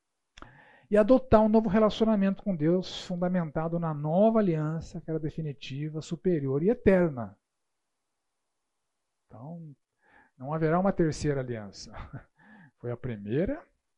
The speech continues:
e a aliança com o Senhor Jesus Cristo, que é nova, superior, mas é definitiva e eterna.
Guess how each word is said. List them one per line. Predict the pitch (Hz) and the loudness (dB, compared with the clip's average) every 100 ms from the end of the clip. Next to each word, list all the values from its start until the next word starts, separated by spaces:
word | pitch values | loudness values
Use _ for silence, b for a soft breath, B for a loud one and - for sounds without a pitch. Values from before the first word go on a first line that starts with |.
| _ _ _ - | _ _ _ -14
e | 123 | -12
a | |
aliança | 135 120 120 - | -8 -8 -10 -12
com | - | -12
o | 160 | -10
Senhor | 165 175 | -8 -8
Jesus | 185 202 | -8 -12
Cristo, | - 127 135 - | -10 -10 -10 -16
que | 180 131 | -14 -12
é | 135 160 _ _ _ _ _ _ _ | -12 -14 _ _ _ _ _ _ _
nova, | 113 113 135 165 277 - _ _ _ _ _ _ | -8 -4 -4 -4 -10 -10 _ _ _ _ _ _
superior, | - - 180 160 127 120 151 202 _ _ b b b | -12 -6 -2 0 0 -2 -4 -8 _ _ b b b
mas | 175 190 135 | -8 -6 -4
é | 147 | -4
definitiva | 156 - 170 170 127 127 139 - | -4 -6 -8 -8 -10 -10 -12 -12
e | 143 | -8
eterna. | 151 - 101 92 | -6 -6 -14 -16